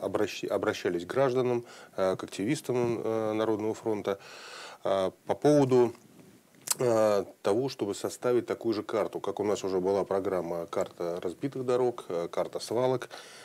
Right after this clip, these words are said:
Э, сейчас мы проводим такую же программу, только уже теперь по заброшенным домам и,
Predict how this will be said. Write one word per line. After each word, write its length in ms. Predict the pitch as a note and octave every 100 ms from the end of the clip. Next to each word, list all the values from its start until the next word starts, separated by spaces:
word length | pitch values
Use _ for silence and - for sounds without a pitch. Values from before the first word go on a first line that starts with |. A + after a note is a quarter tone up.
| -
Э, 120 | F#2 F#2
сейчас 340 | - D3+ C#3
мы 100 | A2
проводим 920 | A2 F#2 G#2 A#2 G#2+ G2 F#2 F2+ D#2+ - - - -
такую 400 | G#2 - G2+ F2+
же 200 | E2 E2+ - - -
программу, 600 | - F2+ C3 D#3 C#3 C3 -
только 240 | B2 A#2+
уже 180 | F#2 G2+
теперь 260 | - - -
по 240 | G2+ G2
заброшенным 680 | F2 G2 G2+ F#2 F2+ F2 E2+
домам 440 | F#2+ A#2+ D#3 D#3+ -
и, 500 | A2 C3 B2+ G#2